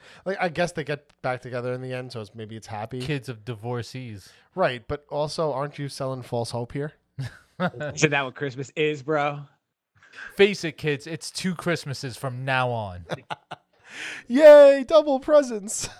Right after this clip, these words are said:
Speaker 3: Coming in number eight, Billy Bathgate, pulling in fifteen point five million dollars. In the year nineteen thirty-five, a teen named Billy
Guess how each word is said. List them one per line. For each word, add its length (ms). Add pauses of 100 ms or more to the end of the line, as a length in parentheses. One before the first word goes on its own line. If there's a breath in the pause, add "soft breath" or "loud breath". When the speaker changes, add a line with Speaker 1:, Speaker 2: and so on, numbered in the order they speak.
(580 soft breath)
Speaker 3:
Coming 240
in 100
number 240 (100)
eight, 280 (180)
Billy 480 (100)
Bathgate, 680 (240)
pulling 280
in 160
fifteen 520
point 280
five 320 (140)
million 560
dollars. 560 (320)
In 140
the 60
year 180
nineteen 400
thirty-five, 680
a 60
teen 420
named 340
Billy 380